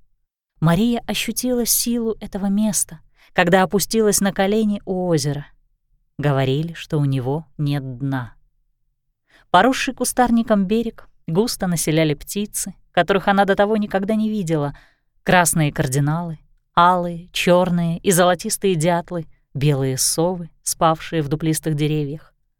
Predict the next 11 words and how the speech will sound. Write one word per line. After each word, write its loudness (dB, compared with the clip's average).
Марии 4
представлялось, -2
что 2
она 4
испытывает 2
те 0
же 0
ощущения, 0
что -4
и 2
Ханна, 0